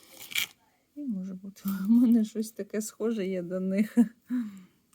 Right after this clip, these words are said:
Але коротенький чокер. Бачите, як рідні можуть бути з цим чокером на сріблі.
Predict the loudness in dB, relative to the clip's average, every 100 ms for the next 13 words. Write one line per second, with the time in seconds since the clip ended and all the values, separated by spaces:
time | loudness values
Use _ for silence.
0 | _ _ -14 -14 -14 -4 2 2 2 2
1 | 2 2 0 0 -2 -6 -4 -2 -2 -4
2 | -12 -12 _ _ _ _ _ _ _ _
3 | _ _ _ _ _ _ _ _ _ _
4 | _ _ _ -6 -6 -10 -12 -12 -14 _
5 | _ _ _ _ -2 0 2 2 4 2
6 | 2 0 -2 -4 -4 -6 -8 -12 -8 -2
7 | -2 0 -6 -4 -2 0 0 -2 _ _
8 | _ _ _ _ _ _ _ _ _ _
9 | _ _ _ _ _ _ -4 -4 -6 -8
10 | -6 -4 -4 -6